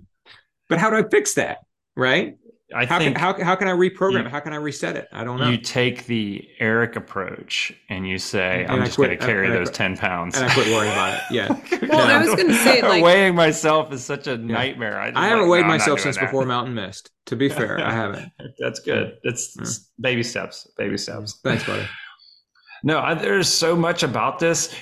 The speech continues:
Speaker 2: 'cause I'm starting to think about, and, and I'm going back to Michelle's point. I think it's a great point, Michelle. Like, okay, does this mean that, like, fueling during a marathon, like, that's, like, like, how do you account for that?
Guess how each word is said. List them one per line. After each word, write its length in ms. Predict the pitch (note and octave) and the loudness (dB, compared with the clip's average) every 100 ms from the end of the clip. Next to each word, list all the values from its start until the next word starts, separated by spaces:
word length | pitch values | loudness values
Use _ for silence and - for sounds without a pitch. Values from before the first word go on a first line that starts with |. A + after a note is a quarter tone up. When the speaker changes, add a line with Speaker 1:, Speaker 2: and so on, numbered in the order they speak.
| - | -6
Speaker 2:
'cause 160 | E3+ - | -6 -4
I'm 160 | E3 | -2
starting 320 | D3 F#3+ F#3+ E3+ | 0 0 0 0
to 60 | |
think 180 | - D#3 | 0 0
about, 300 | C3+ B2 - | 0 0 0
and, 80 | D#3+ | -2
and 200 | D#3+ C#3+ | 2 2
I'm 140 | C#3 | 2
going 180 | D3 D3+ | 0 0
back 100 | C#3+ | 0
to 60 | B2 | 0
Michelle's 440 | A#2 B2+ C3+ B2 | 0 2 0 0
point. 300 | - A2+ G2 - | -6 -6 -6 -4
I 80 | C3+ | -4
think 100 | F#3 | -2
it's 100 | D3 | -2
a 60 | A#2+ | -4
great 420 | A2+ D3 E3 D3+ | 0 2 2 0
point, 300 | - C#3+ A#2 | 0 -2 -2
Michelle. 400 | G2 G2 F2 - | -6 -8 -8 -6
Like, 220 | A1+ - - - - _ _ - | -6 -6 -12 -20 -20 _ _ -4
okay, 520 | D#3+ - G#2+ G#2 G#2+ - - | -2 0 0 0 -4 -14 -10
does 240 | C3 C#3 - | -2 -2 0
this 320 | D3 D#3+ - | 0 0 -2
mean 340 | C#3+ D3+ D3+ C#3 | -2 0 0 -2
that, 360 | A#2+ G#2 - _ _ _ _ _ _ _ _ _ _ _ A4 | -4 -6 -10 _ _ _ _ _ _ _ _ _ _ _ -16
like, 300 | B2+ A#2 - | -12 -12 -12
fueling 540 | - C3+ C#3+ C#3+ C3+ | -6 -2 0 0 0
during 260 | C3 C3 B2 | -2 -2 -4
a 60 | |
marathon, 640 | A2 G#2+ A#2+ B2+ C3 C#3+ C#3+ | -6 -6 -6 -6 -6 -4 -6
like, 320 | F#2+ F#2 - - | -8 -12 -16 -10
that's, 460 | E2+ F2+ - - - _ _ _ _ _ _ _ _ _ _ _ - | -6 -4 -6 -12 -16 _ _ _ _ _ _ _ _ _ _ _ -8
like, 140 | A#2 - | -8 -4
like, 280 | B2+ A#2 | -2 -2
how 180 | - C#3 | -2 0
do 80 | D#3 | 2
you 140 | F3 | 4
account 320 | D#3+ - D3+ C#3+ | 2 0 -4 -2
for 100 | B2 | -4
that? 380 | B2+ A#2 C#2+ | -2 -4 -8